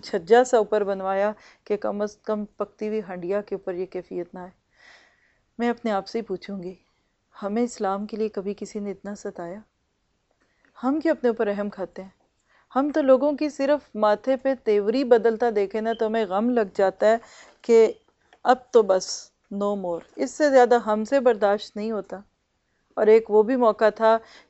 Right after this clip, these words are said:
कि अल्लाह के नबी सल्लल्लाहु अलैहि वसल्लम पर गंदगी फेंकी गई। आपने बाहर निकल के कहा कि, "ये कैसी हम, हमसायगी है, यानी तुम कैसे हमसाए हो, तुम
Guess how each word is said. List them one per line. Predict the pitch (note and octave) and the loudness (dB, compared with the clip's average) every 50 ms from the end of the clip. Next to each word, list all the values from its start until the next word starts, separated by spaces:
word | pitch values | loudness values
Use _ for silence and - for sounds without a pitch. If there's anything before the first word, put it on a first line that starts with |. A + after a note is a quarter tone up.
| _ | _
कि | - G#3+ | -2 -2
अल्लाह | G3+ G#3+ G#3+ A3 A3+ | -2 2 0 0 0
के | A3+ A3+ G#3 | 0 -2 -4
नबी | G3+ G3+ G3+ F#3 G3+ A#3+ A#3+ | -2 -4 -6 -4 -4 -6 -6
सल्लल्लाहु | A#3 - A3 G3+ G3+ G#3 G3+ G3+ G3+ G3 | -4 -4 -4 -4 -2 -2 -2 0 0 0
अलैहि | G3 G3+ G3+ | 0 0 -2
वसल्लम | G3 - - F#3+ F#3+ G3 G#3 G3+ | -4 -4 -8 -8 -6 -6 -6 -6
पर | - A#3 A3+ A3 F3 | -6 -6 -6 -6 -6
गंदगी | F3 F3+ F3+ F3+ G3 F3 F#3 G#3 | -8 -8 -8 -8 -10 -8 -8 -10
फेंकी | G3+ - G#3 F3+ F3+ D#3+ - F3+ | -10 -10 -12 -14 -14 -12 -12 -12
गई। | E3 F3 E3+ E3+ _ _ _ _ _ _ _ _ _ _ _ _ _ _ _ _ _ - | -10 -10 -12 -12 _ _ _ _ _ _ _ _ _ _ _ _ _ _ _ _ _ -6
आपने | G#3 G#3+ A3+ A3+ - A3+ A3 | -4 -4 -4 -4 -6 -8 -4
बाहर | G3 G3+ G3+ G#3 G#3 | -2 -2 -2 -2 -4
निकल | G3+ F#3 D#3+ - G#3+ G#3+ | -6 -8 -6 -6 -6 -2
के | G#3+ A3+ G#3+ | 0 -2 -2
कहा | G#3+ F#3+ F#3 F#3+ G3+ G3+ G#3+ G#3+ - - - _ - | -2 -4 -6 -4 -4 -4 -4 -6 -10 -20 -20 _ -12
कि, | - A#3+ | -10 -6
"ये | B3 C4 B3 | -6 -6 -4
कैसी | - A#3 G3+ G3 - - B3+ | -2 -4 -4 -4 -4 -4 -4
हम, | C4 C4+ C#4 C#4 C4 B3+ | -2 -2 -2 -4 -4 -4
हमसायगी | A#3 A#3+ A#3 - - G#3+ G3+ G3+ F#3 F#3+ G3+ F#3+ | -4 -6 -6 -2 0 0 0 0 -2 -6 -6 -6
है, | F#3 F#3+ | -6 -8
यानी | - _ - A#3 A#3+ B3+ | -10 _ -8 -6 -6 -4
तुम | - D4 C#4+ B3+ | -4 -6 -6 -2
कैसे | - B3 A3+ A3+ - D4 D#4 | 0 0 0 2 0 -2 -2
हमसाए | D4 D4 C#4 B3+ - A3+ G3 G#3 G#3 G#3 | -2 -2 -4 -4 0 2 2 4 4 2
हो, | G#3 G#3+ A#3 A#3 - - - _ _ - | 2 0 -2 -4 -10 -20 -20 _ _ -4
तुम | B3+ A#3+ | -2 -2